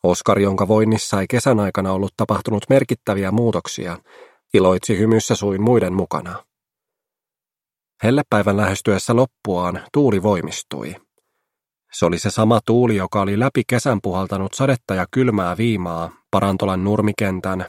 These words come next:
pihan ja tasanteiden halki. Sen mukanaan kantama koleus tunkeutui vaatekerrosten läpi aina niveliin ja selkäpiihin saakka, eikä se suostunut hellittämään otettaan edes hiljaisuuden jälkeen peiton lämpimässä.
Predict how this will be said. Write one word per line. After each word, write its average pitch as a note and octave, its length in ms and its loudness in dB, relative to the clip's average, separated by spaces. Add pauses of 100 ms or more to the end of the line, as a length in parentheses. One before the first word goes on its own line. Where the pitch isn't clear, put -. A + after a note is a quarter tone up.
pihan A2 540 -2
ja A2 100 -2
tasanteiden F#2+ 640 0
halki. F#2 580 -4 (1160)
Sen F2+ 180 -2
mukanaan G2 440 0
kantama G2 420 -4
koleus A#2 400 0
tunkeutui F#2+ 600 -4
vaatekerrosten G#2 840 -2
läpi G#2+ 320 -4 (180)
aina A#2+ 200 2
niveliin A2+ 500 0
ja G2 80 -4
selkäpiihin F#2+ 680 -2
saakka, D#2 640 -8 (680)
eikä F2 220 -2
se G2 120 -2
suostunut G#2+ 500 0
hellittämään G2+ 560 -2
otettaan F#2+ 720 -2
edes A2 280 -2
hiljaisuuden G#2 640 0
jälkeen G2 480 -4
peiton G#2+ 360 0
lämpimässä. E2 720 -6